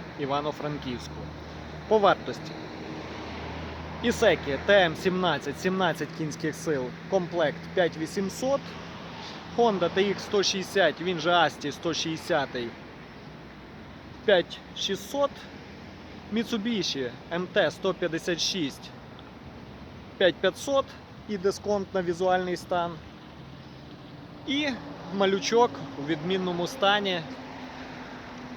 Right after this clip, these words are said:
п'ять сто. Отакий ряд чудових малюків в наявності.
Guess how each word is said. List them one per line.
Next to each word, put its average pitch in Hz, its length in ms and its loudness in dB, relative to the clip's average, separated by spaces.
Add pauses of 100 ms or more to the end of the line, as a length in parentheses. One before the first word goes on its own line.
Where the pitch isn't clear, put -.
(380)
п'ять 208 320 8 (220)
сто. 131 320 -2 (2250)
Отакий 208 440 2
ряд 180 260 8 (220)
чудових 160 560 0
малюків 175 540 0 (1200)
в 151 80 -8
наявності. 220 800 -2